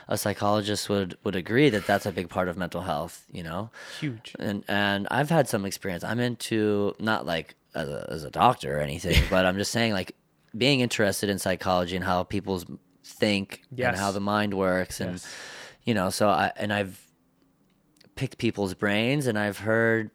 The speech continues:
Speaker 1: you know, people express their thoughts to me, you know, and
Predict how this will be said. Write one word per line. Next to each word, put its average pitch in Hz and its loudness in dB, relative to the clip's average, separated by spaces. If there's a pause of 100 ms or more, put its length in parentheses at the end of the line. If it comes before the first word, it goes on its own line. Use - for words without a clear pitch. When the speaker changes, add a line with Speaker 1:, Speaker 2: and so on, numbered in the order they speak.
Speaker 1:
you 113 -4
know, 95 -2
people 107 2 (560)
express 113 4
their 110 6
thoughts 101 0
to 120 -8
me, 123 -4
you 113 -6
know, 107 -4 (480)
and 95 -2